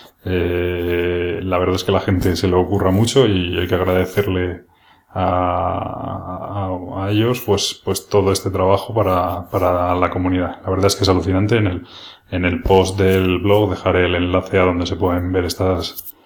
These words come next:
estos héroes y, si os gustan, pues os los podéis descargar. Eh, bueno, otro tema sobre el juego es que el juego, la verdad es que escala mal. O sea, se podría decir que casi no escala.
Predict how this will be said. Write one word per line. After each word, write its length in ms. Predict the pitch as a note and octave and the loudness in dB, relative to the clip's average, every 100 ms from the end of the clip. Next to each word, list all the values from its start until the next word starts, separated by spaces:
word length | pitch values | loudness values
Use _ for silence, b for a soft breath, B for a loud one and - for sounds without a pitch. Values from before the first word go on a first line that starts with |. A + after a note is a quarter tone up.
| B _ - | B _ -4
estos 1000 | F#2+ - - F#2 F2+ F2+ F2+ F2+ E2+ A2+ | -4 -4 -4 -2 0 0 0 0 -2 0
héroes 520 | A2+ D3 D3+ - - | 2 0 -2 -8 -6
y, 680 | F#2 F2 F2 F2 E2+ E2+ F2 | -6 -4 -6 -6 -8 -8 -8
si 160 | - F2 | -6 -8
os 80 | |
gustan, 380 | F2 E2 - G#2+ | -8 -10 -6 -2
pues 160 | G2+ F#2 | -2 -2
os 180 | F2 E2+ | -6 -8
los 100 | - | -6
podéis 540 | F#2+ F2 F2+ F2 E2+ | -4 -2 -2 -2 -4
descargar. 560 | F#2 - F2+ F2 - - B B B B B B B _ _ _ - - - | -6 -4 -4 -4 -8 -16 B B B B B B B _ _ _ -6 -6 0
Eh, 1200 | G#2 G2 F#2+ F#2+ F#2 F#2 F#2+ F#2 F2+ F#2 F#2 F#2+ | 2 4 4 4 2 2 0 0 -4 -4 -8 -8
bueno, 220 | G2+ G#2 F2+ | -4 -4 -2
otro 240 | A2 A#2+ G#2 | -4 0 2
tema 180 | A2 | 4
sobre 220 | G#2+ G#2 G#2 | 4 6 4
el 60 | |
juego 460 | F#2 - A#2+ A#2+ A2+ | 4 4 4 6 6
es 240 | A2+ - | 4 2
que 200 | - A2 | 0 2
el 100 | G2 | 2
juego, 460 | - G#2+ G#2+ A#2+ A2 | 2 0 2 4 4
la 120 | G2 | 4
verdad 180 | F#2+ G#2 | 4 4
es 100 | - | 2
que 140 | - | -2
escala 420 | - - G#2 G#2 | -4 2 4 6
mal. 280 | F2+ F2+ E2+ - - | 4 2 0 -10 -8
O 20 | |
sea, 260 | G#2 G2 F#2 | -6 -4 -4
se 140 | - | -4
podría 220 | G2 G2 G2 | -2 0 2
decir 160 | A2 | 0
que 120 | - | -2
casi 280 | F#2 G2 G#2 | 2 4 4
no 80 | F2+ | 4
escala. 420 | E2 - F2+ F2+ | 0 0 0 0